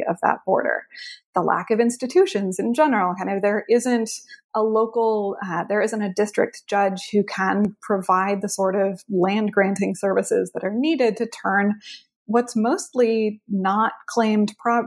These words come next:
land into property. Um, there's no way, no, no easy way to buy up the public lands in this place. And like most of Mexico, most of the Soconusco at this point is public lands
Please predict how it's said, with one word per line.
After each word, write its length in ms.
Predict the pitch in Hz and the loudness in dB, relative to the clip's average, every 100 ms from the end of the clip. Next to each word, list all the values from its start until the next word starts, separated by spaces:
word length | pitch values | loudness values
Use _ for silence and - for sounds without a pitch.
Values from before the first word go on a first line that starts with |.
| 208 | -2
land 500 | 214 254 185 190 185 | 0 0 0 -2 -2
into 340 | 196 196 175 | -2 0 -2
property. 640 | - 226 233 190 185 - - - _ - | 0 0 2 0 -2 -8 -12 -20 _ -2
Um, 320 | 185 180 180 | 0 0 0
there's 220 | 185 202 | 0 0
no 280 | 208 208 220 | 0 0 0
way, 540 | 220 190 202 196 190 190 | 0 0 0 0 -2 -2
no, 240 | 208 233 214 | 0 0 0
no 280 | 233 240 - | 2 2 0
easy 320 | 226 214 214 | 0 0 0
way 340 | 185 180 180 180 | 0 0 0 0
to 160 | 208 185 - | -2 -2 0
buy 540 | 180 180 180 180 - | 2 2 0 -2 -2
up 220 | - 185 - - | 0 0 0 -8
the 140 | 233 214 | -4 2
public 400 | 190 175 - 208 | 2 2 0 0
lands 320 | 226 226 202 | 0 2 0
in 100 | 175 | -2
this 160 | 165 | -6
place. 340 | - - - - | 0 2 2 0
And 140 | 190 | 0
like 220 | 180 156 - | 2 0 0
most 280 | 190 165 - | 0 0 0
of 80 | |
Mexico, 560 | 247 320 - - 190 196 | 0 0 -2 -2 0 0
most 360 | 190 190 185 196 | 0 0 0 0
of 60 | |
the 60 | 185 | -2
Soconusco 640 | 175 - 208 247 247 202 | -2 -4 0 0 0 -4
at 80 | - | -4
this 100 | 196 | -6
point 280 | - - - | -2 -2 2
is 200 | 190 185 | 2 2
public 440 | - 190 - - | 0 -2 0 -2
lands 420 | 262 247 214 208 | 0 0 0 -2